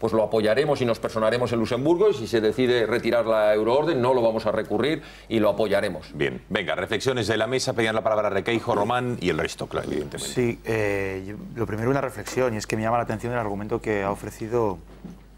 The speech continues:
Speaker 3: Sánchez, ¿no? Cuando él dice que Llarena no puede investigar esto y ser juez y al mismo tiempo víctima. Me pregunto cuántos jueces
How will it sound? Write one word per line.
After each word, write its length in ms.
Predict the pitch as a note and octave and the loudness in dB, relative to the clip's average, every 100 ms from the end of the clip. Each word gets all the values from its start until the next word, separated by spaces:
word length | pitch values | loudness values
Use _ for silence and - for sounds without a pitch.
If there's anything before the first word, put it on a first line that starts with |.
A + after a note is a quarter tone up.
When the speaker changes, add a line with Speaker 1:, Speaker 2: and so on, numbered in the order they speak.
| - - | -20 -12
Speaker 3:
Sánchez, 420 | - A#2+ A#2 G2 | -6 -4 -2 -2
¿no? 120 | A2+ | -2
Cuando 220 | G2+ F#2+ | -2 -4
él 100 | G2 | -4
dice 240 | G2 G2 G#2+ | -6 -8 -6
que 200 | G2 F2 | -4 -4
Llarena 280 | F2 F#2+ | -6 -8
no 120 | G#2 F#2 | -10 -12
puede 180 | G2 | -10
investigar 460 | G2 F2 - F#2+ F#2+ | -10 -12 -14 -8 -8
esto 280 | F2+ - A#2 | -8 -8 -10
y 60 | |
ser 240 | F2 - G2+ | -10 -14 -16
juez 380 | - G2+ G#2 G#2 | -14 -12 -10 -8
y 20 | |
al 140 | F2+ | -8
mismo 240 | F2 F2+ G2 | -8 -12 -14
tiempo 240 | F#2+ F#2 | -14 -12
víctima. 400 | F#2+ F#2 F#2+ F2 - - - - | -12 -12 -14 -14 -18 -20 -20 -20
Me 80 | - | -6
pregunto 340 | G2 F#2+ G2 | -4 -2 -2
cuántos 360 | A2+ A2 G#2+ A2 | -2 -2 -2 -4
jueces 580 | - A2+ A#2 B2 - | -4 -4 -2 -4 -4